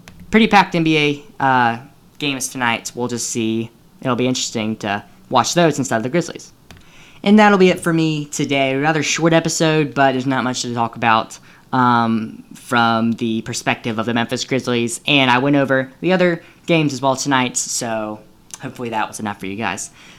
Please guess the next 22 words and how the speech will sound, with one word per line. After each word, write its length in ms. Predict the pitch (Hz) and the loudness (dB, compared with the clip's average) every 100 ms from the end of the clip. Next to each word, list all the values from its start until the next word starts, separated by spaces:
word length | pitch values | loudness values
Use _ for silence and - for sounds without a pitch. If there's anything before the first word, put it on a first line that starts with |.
| - | 2
Thank 120 | 226 | 4
you 60 | 196 | 6
guys 340 | 196 175 - | 4 2 -2
so, 160 | 170 156 | -4 -2
so 200 | - 208 | 2 2
much 200 | 151 - | 2 -2
for 140 | 135 | -4
listening. 400 | 127 - 139 135 | -4 -4 -2 -2
I 20 | |
really, 220 | 135 135 127 | 0 0 2
really 240 | 127 120 | 0 0
appreciate 500 | 117 156 - 160 151 | -2 -2 2 2 2
it. 360 | 151 - - - | -2 -4 -10 -10
It 100 | 123 | -4
always 320 | 120 120 113 | -2 -4 -4
means 160 | 117 117 | -6 -4
a 60 | |
lot 280 | 147 165 - | 4 4 4
to 220 | - - | -2 -10
see 500 | 120 135 123 120 123 - - | -6 -2 0 -2 -4 -10 -8
whenever 280 | 123 120 117 | -2 0 0
somebody 580 | - 117 107 104 101 | -2 0 2 2 -2